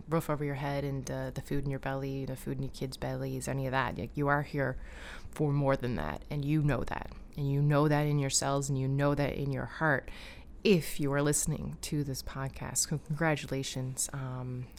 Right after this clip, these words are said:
on that. As I sit here in, uh, the studio at C H M R, uh, at my alma mater, uh, at Memorial University, where I've done two degrees, my first degree in psychology and my second degree in my master's in, uh, gender studies,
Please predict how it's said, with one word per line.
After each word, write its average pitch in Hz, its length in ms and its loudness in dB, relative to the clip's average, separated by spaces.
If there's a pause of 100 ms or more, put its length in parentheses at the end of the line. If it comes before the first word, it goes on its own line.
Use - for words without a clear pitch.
on 135 180 -4
that. - 440 -4 (600)
As 196 160 4
I 202 80 6
sit 294 280 4
here 147 520 2
in, 139 400 2
uh, 135 320 0
the 139 80 -2
studio 156 500 4
at 135 140 2
C 151 220 6
H 143 180 0
M 139 160 2
R, 139 420 0
uh, 135 240 -4
at 147 140 4
my 147 200 4
alma 139 280 2
mater, 135 380 0 (160)
uh, 135 180 -4
at - 80 -6
Memorial 139 380 4
University, 131 880 -2
where 131 140 0
I've 127 180 -2
done 131 300 -2 (280)
two 196 200 0
degrees, 160 560 0
my 131 120 -2
first - 360 -4
degree 139 340 0
in 139 160 -2
psychology 131 800 -2
and 135 100 0
my 127 80 -2
second 131 380 -2
degree 131 320 -2
in 131 60 0
my 127 100 0
master's 127 500 0
in, 127 220 -2
uh, 113 280 -6
gender 127 300 0
studies, 127 420 -4